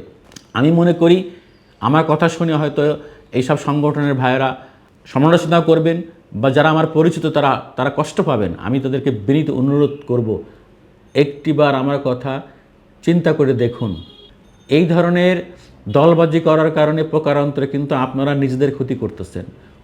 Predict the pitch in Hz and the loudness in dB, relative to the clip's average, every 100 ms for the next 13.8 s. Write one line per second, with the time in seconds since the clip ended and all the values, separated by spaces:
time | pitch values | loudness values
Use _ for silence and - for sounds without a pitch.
0 | - 143 147 - 156 165 165 160 160 143 | -2 0 2 0 0 2 2 0 -2 -2
1 | 170 185 202 143 127 - 92 - - - | 0 0 0 0 -2 -4 -10 -10 -18 -20
2 | - - 139 151 175 165 165 180 190 190 | -20 -6 0 2 2 2 2 4 2 0
3 | 190 160 160 180 180 175 175 160 160 156 | -2 0 2 4 4 2 2 2 2 2
4 | 160 160 160 147 151 143 131 151 160 165 | 2 2 0 0 -2 -2 2 2 2 0
5 | 160 156 147 143 156 143 131 - - - | -4 -2 -2 -2 -2 -2 -4 -14 -12 -4
6 | 156 139 151 143 143 139 135 139 143 143 | -2 2 2 2 -2 -2 -2 0 0 0
7 | 139 - 143 139 127 - - - - - | -2 -2 -2 0 -2 -6 -16 -20 -20 -8
8 | 117 151 147 165 160 147 143 - 135 127 | 0 2 4 2 0 -2 -2 -2 0 0
9 | - - - _ _ - 135 180 185 170 | -4 -14 -20 _ _ -4 2 2 4 2
10 | 156 139 135 110 - - - - 131 139 | 2 2 0 -2 -8 -20 -10 -2 2 2
11 | 139 131 127 127 123 127 120 120 113 98 | 2 0 -2 -2 0 0 0 -2 -2 -6
12 | - _ _ _ - - 156 156 156 147 | -16 _ _ _ -12 -4 0 0 0 -2
13 | 139 127 - 131 113 110 95 85 | -2 -4 -4 -6 -4 -4 -4 -8